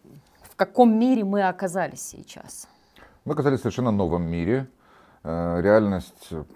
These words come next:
Speaker 2: после двадцать четвёртого февраля иная, нежели была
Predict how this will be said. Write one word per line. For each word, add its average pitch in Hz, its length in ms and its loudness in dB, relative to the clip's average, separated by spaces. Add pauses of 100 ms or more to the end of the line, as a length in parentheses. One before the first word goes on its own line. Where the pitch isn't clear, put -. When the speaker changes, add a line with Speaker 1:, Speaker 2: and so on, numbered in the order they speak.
(380)
Speaker 2:
после 98 280 -2
двадцать 87 260 0
четвёртого 90 340 -2
февраля 87 540 2 (280)
иная, 101 440 0
нежели 80 320 -4
была 80 420 0